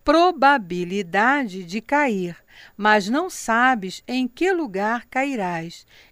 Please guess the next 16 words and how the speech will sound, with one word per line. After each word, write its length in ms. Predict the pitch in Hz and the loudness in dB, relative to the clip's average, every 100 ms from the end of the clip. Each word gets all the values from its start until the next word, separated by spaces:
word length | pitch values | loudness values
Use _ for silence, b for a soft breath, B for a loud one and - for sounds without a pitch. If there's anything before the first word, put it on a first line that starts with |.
| _ | _
e 140 | 311 | -2
pode 520 | - - 233 269 220 | -2 0 2 2 0
acontecer 840 | 220 214 202 185 175 - 254 294 277 - | -4 -2 -8 -6 -8 -6 -4 -2 -4 -8
que 160 | _ 381 | _ -4
não 220 | 392 403 | -4 -4
caias, 640 | 403 220 190 170 160 - - b b b b | -4 -2 -2 -4 -8 -16 -20 b b b b
se 240 | _ - 381 | _ 2 2
fores 500 | - 254 226 240 226 | 4 4 4 4 0
bastante 720 | 262 311 - - 180 196 226 | 0 0 -4 -6 -4 -4 -8
prudente. 720 | - 277 214 170 156 160 - - - _ | -4 -4 -4 -6 -6 -14 -20 -20 -20 _
Se 300 | - - 220 | -20 -2 4
ao 120 | 302 | 4
passares 680 | 349 320 - - 339 339 - | 4 -2 0 0 2 2 -2
por 200 | - 294 | -4 -4
uma 220 | 339 339 | 0 -2
rua, 400 | 226 196 165 156 | 0 -2 -2 -8